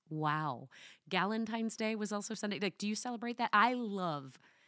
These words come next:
Galentine's Day, a day to celebrate your girlfriends, because that is important. And shout out to all of you listening. We all need good friends. I love celebrating that day, but it was just truly,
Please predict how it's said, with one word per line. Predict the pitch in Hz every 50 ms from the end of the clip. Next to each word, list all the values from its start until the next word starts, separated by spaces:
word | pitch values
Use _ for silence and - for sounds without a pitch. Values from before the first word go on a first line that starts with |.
| _ _ _ 135
Galentine's | 147 175 160 160 156 156 151 - 156 151 151 147 147 - -
Day, | - 143 135 135 139 139 -
a | 190 202 - -
day | 151 147 156
to | 196 277
celebrate | - - - 202 233 247 330 339
your | - 392 381 -
girlfriends, | - 440 494 480 - - 220 175 156 143 143 143 143 143 143 135 -
because | - 214 - - - 214 208 202 208 208 202 185 - - - - - - _ _ _ _ _ _ _ _ -
that | 214 208 269 320 349 320 285 - -
is | 277 233 285
important. | 294 277 - 311 311 - - 165 160 160 -
And | - 208 226 214
shout | - - - - - - 381 370 -
out | - 277 214 147 147 - -
to | - - -
all | - 233 214
of | 175 151
you | 165 160
listening. | 165 165 160 - - 151 151 147 147
We | 165 - - -
all | 226 226 233
need | 233 220 208 180 -
good | - 185 -
friends. | - - 160 156 156 156 151 160 170 - - - - - - - _ -
I | 196 208
love | 196 185 180 170 -
celebrating | - 175 165 156 165 165 160 160 160
that | 165 160 165 -
day, | 175 165 165 165
but | 151 220 202 196 _ _ _ _ _ _ _ _ _ _ _ _ _ _ - - - _ -
it | 247 -
was | 220 233 220 202 -
just | - - 214 - _
truly, | - - - 233 240 254 247 196 165 156 151 156 156 165